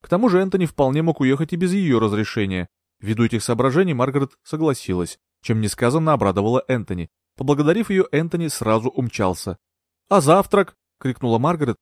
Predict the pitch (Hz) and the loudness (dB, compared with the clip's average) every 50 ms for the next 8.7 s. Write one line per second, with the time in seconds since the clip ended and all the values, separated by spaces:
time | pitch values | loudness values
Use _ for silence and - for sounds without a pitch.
0 | _ _ - 165 196 196 190 190 175 - - 107 101 - - 98 95 - - - | _ _ -4 -2 0 2 2 2 2 0 -2 -2 -2 -2 -2 -4 -4 -4 -4 -4
1 | 104 98 90 - _ _ _ _ _ _ _ _ _ _ _ _ _ _ - 135 | -2 -2 -4 -4 _ _ _ _ _ _ _ _ _ _ _ _ _ _ 0 2
2 | 135 123 101 90 110 104 104 107 104 160 202 196 - - 110 101 - 98 - 113 | 2 2 2 0 -4 -2 -2 0 0 0 0 0 -2 -4 -6 -6 -6 -6 -4 -4
3 | 107 107 120 120 113 104 - - 120 113 - - 110 101 - - 98 - 113 107 | -2 0 2 0 0 0 -2 -4 -4 -4 -2 -4 -4 -4 -4 -4 -6 -6 -6 -6
4 | 104 - 117 104 - 113 110 131 160 170 156 170 160 160 156 _ _ - 117 139 | -6 -6 -8 -8 -4 -2 0 0 0 -2 -2 -2 -4 -4 -6 _ _ -6 -4 -4
5 | 180 175 _ - - 160 160 165 156 - - 156 147 143 110 98 95 90 - 95 | -4 -4 _ -4 -2 0 0 0 -2 -2 -2 -4 -2 -2 -2 -2 -2 -2 -2 -2
6 | 92 92 90 - _ _ _ _ _ _ _ _ - 190 220 220 202 226 202 190 | -4 -4 -4 -8 _ _ _ _ _ _ _ _ -2 0 0 0 0 0 0 0
7 | 160 139 139 156 156 156 156 151 156 156 175 214 202 - 165 151 170 165 165 - | 0 0 0 0 0 0 0 0 0 2 0 0 0 0 0 2 2 0 -2 -4
8 | - _ - 113 107 104 - - - 110 104 - - | -6 _ -2 0 0 0 -2 -4 -6 -6 -6 -6 -8